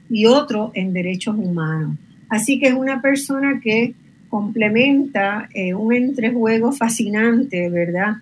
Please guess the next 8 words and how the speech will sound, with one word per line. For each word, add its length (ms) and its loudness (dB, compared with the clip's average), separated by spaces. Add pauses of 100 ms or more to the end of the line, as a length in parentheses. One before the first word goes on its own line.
(340)
de 460 0
haber 300 0
estudiado 640 0
medicina, 960 0
haber 280 -2
estudiado 640 -2
demografía, 1080 -4 (520)
haber 540 0